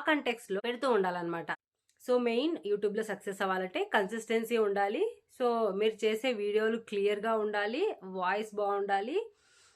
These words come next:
So, అలాగే కన్సిస్టెన్సీగా పోస్ట్ అవ-, చేస్తూ ఉంటే మీరు ఖచ్చితంగా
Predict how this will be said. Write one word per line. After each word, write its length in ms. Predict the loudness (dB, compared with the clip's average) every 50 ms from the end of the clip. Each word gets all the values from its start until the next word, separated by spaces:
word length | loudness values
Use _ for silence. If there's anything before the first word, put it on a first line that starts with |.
| _ _ _ _ -2
So, 80 | 2 4 6 6
అలాగే 320 | 6 6 4 4 4 0 0
కన్సిస్టెన్సీగా 460 | -2 -2 0 2 2 2 2 2 0 0 0 0
పోస్ట్ 280 | 0 0 0 0 0 0
అవ-, 120 | 0 0 0 -2
చేస్తూ 280 | -2 -2 -2 -2 0 0 2 2
ఉంటే 200 | 2 0 2 4 4 6
మీరు 140 | 6 4 2 0 -2 0
ఖచ్చితంగా 460 | 0 0 0 -2 0 0 2 2 2